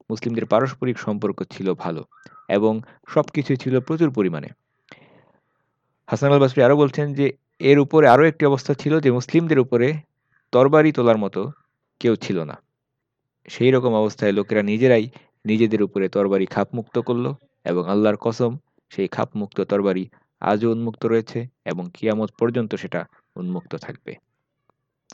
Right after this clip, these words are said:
ওমর রাদিয়াল্লাহু আনহু তিনি একটি বিশেষ নীতি গ্রহণ করেছিলেন যে তিনি সাহাবীদেরকে মদিনায় একত্রিত অবস্থায়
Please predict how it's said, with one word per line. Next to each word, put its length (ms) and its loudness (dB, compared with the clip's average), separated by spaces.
ওমর 180 4
রাদিয়াল্লাহু 320 4
আনহু 140 -2
তিনি 160 -4
একটি 220 -2
বিশেষ 320 -2
নীতি 260 -4
গ্রহণ 280 -4
করেছিলেন 520 -4
যে 100 -4
তিনি 320 -6
সাহাবীদেরকে 760 2
মদিনায় 420 0
একত্রিত 420 -4
অবস্থায় 460 -2